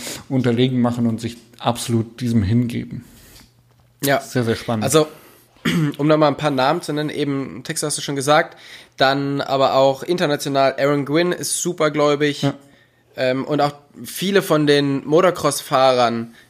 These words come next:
Speaker 2: ähm, Eli Tomac oder so, die sind auch supergläubig.
Speaker 1: Ja, Mick,
Speaker 2: Und
Speaker 1: Mick Hanna im Weltcup auch noch. Mick Hanna, ähm, Aaron Gwynn. Es gibt, glaub ich, noch ein, zwei. Aber
Speaker 2: Ja, es
Speaker 1: das
Speaker 2: gibt
Speaker 1: ist
Speaker 2: noch,
Speaker 1: sehr, sehr
Speaker 2: gibt wirklich noch
Speaker 1: spannend,
Speaker 2: viele.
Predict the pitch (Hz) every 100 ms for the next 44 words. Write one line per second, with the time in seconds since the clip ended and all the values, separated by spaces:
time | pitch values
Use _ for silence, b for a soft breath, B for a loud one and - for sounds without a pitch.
0 | _ 127 131 127 127 131 135 139 131 135
1 | 135 131 127 120 120 123 120 123 127 -
2 | 127 123 127 156 165 143 143 143 151 -
3 | - b b 131 135 135 139 127 127 127
4 | 151 131 151 175 160 143 160 170 147 -
5 | 160 175 175 - - 156 151 156 175 180
6 | 226 247 131 131 131 143 - B B B
7 | B - 139 156 151 139 143 165 175 180
8 | - b b b b b b b b b
9 | _ - 123 143 131 135 123 131 - 123
10 | 117 117 117 117 B B B B B B
11 | B B _ _ _ _ _ _ _ _
12 | _ - 131 147 156 156 143 - - -
13 | 160 160 156 156 156 147 143 143 151